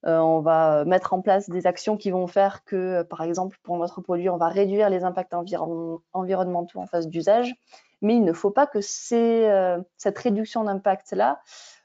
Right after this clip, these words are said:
euh, oblige à augmenter l'impact environnemental à d'autres, euh, sur d'autres étapes du cycle de vie. Par exemple, on va peut-être ajouter des composants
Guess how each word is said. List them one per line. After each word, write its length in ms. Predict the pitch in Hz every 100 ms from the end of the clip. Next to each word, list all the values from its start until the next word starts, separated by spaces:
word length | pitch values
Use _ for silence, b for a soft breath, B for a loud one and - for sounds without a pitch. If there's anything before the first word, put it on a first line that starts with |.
| -
euh, 220 | 175 170 - - _ _ -
oblige 560 | 233 196 220 254 269 269 -
à 260 | 196 202
augmenter 600 | 214 202 202 196 196 233
l'impact 380 | 226 185 190 196
environnemental 760 | 190 185 175 165 170 202 220 -
à 100 | 190
d'autres, 520 | 175 175 220 - -
euh, 300 | 196 180 180
sur 160 | 180 190
d'autres 260 | 190 214 196
étapes 240 | 196 196
du 80 | 190
cycle 240 | 190 -
de 80 | 185
vie. 160 | 175 165
Par 160 | -
exemple, 320 | 165 185 196
on 220 | 180 - -
va 240 | 170 - -
peut-être 240 | 196 -
ajouter 400 | - 202 196 202
des 100 | 196
composants 540 | 190 190 190 190 202